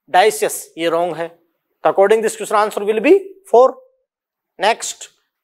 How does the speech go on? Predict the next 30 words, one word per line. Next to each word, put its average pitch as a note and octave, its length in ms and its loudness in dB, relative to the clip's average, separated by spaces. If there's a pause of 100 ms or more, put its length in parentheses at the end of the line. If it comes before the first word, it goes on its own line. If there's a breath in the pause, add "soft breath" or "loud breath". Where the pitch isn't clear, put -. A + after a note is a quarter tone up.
(180)
क्वेश्चन G#3 300 2
नंबर C4 400 2 (1000)
वन A3+ 320 0
सिक्सटी B3 680 -8 (320)
फ़ाइव, E3 260 -4 (920)
वन A3+ 140 -4
सिक्सटी B3+ 300 -6
सिक्स, - 280 -4
सॉरी, C#3+ 180 -10 (440)
क्वेश्चन A3 240 -2
नंबर A#3 180 0
वन A3 160 0
सिक्सटी F4 680 -2
सिक्स, - 580 -4 (400 soft breath)
which C4 180 2
of C4+ 140 4
the - 100 4
following C4+ 320 -6
are C#4 100 -4
found B3+ 220 -6
in A#3+ 120 0
extreme D4 340 -6
saline A3+ 360 0
condition? F#3 400 -2 (400)
तो F3 60 -6
मैंने F#3+ 140 0
आपसे G#3 200 -2
बताया A#3 340 2
ही C4 80 2
था B3 280 -6